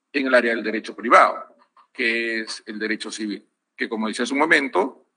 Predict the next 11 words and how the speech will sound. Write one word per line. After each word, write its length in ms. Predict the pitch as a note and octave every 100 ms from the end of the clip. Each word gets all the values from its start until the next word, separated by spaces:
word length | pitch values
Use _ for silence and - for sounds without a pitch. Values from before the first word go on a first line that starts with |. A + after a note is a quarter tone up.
| _ _ _ _ _ _ _ _
el 240 | A#2+ A#2 A2
que 120 | G#2
sea 200 | - A#2+
privado 480 | A2+ E3 D#3 F3 F#3
no 140 | E3
le 100 | D3
quita 420 | C#3+ D3+ C#3 B2+
la 80 | A#2
importancia 920 | A2+ A#2+ A#2 C3 B2 B2+ A2 A2 G#2
de 180 | G2+ A2
la 380 | G#2+ G#2+ G#2 -